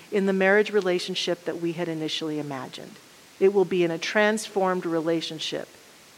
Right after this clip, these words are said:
And we continue to love and honor each other now, even though we are divorced. And so our past marriages, relationships,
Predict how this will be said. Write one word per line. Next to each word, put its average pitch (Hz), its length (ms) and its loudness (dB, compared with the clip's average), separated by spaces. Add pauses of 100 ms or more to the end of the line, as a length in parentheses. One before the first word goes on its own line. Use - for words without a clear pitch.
(240)
And 185 100 0
we 196 80 2
continue 233 520 -2
to 214 140 2
love 190 260 4
and 190 100 -2
honor 180 320 0
each - 240 -6
other 180 280 0 (300)
now, 185 640 4 (400)
even 226 320 2
though 185 180 8
we 185 180 6
are 156 300 2 (260)
divorced. 185 880 4 (1800)
And 208 120 2
so 208 300 4 (400)
our 220 180 2
past - 760 0 (160)
marriages, 185 840 4 (240)
relationships, 185 1120 2